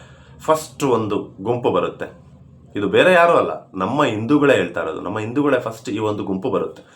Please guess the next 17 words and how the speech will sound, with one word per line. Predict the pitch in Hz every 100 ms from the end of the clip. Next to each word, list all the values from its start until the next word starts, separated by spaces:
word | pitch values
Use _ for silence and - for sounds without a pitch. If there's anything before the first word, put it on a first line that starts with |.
| _ - - -
ಈ | 165
ಒಂದು | 180 175 147
ಗುಂಪನ್ನ | 127 131 135 127
ನೋಡಿ | 120 117 113 120 123
ಹಿಂದೆ | 98 117 127
ಇದ್ದಂಥ, | 117 113 104 101 104 101 98 - - - - - _ _ _ -
ಅಲ್ಲಿ | 120 147 147
ಇಲ್ಲಿ | 135 135
ಬಚ್ಚಿಟ್ಕೊಂಡು | 117 113 160 - 135 120 120
ಸ್ವಲ್ಪ | 117 110 120
ದಿನ | 113 113
ಗಂಟ್ಲೆ | 107 110 107
ಮಲಗಿದ್ದಂಥ | 92 120 135 135 110 101
ಒಂದಷ್ಟು | 107 101 107 117 - -
ಜನ | 117 120
ಎದ್ದು | 107 92
ಬರ್ತಾರೆ. | 92 - 90 92 -